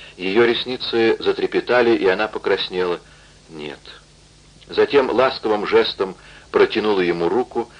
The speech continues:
прося прощения. Он взял её руку, повернул ладонью вверх и прижался к ней губами.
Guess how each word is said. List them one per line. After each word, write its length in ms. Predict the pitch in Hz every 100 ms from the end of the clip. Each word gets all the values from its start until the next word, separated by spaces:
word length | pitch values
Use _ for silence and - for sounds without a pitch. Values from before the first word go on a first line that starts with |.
| - -
прося 360 | 90 85 - 92
прощения. 680 | 92 80 - 87 78 73 67 - - - - - -
Он 200 | 101 123
взял 360 | 117 120 143 131
её 180 | 120 113
руку, 300 | 135 - 127
повернул 540 | 110 104 101 117 120
ладонью 640 | 92 98 104 113 104 101 104
вверх 560 | 87 80 104 123 - -
и 100 | -
прижался 600 | 101 95 113 113 - 107
к 100 | 95
ней 200 | 104 101
губами. 500 | 92 87 85 71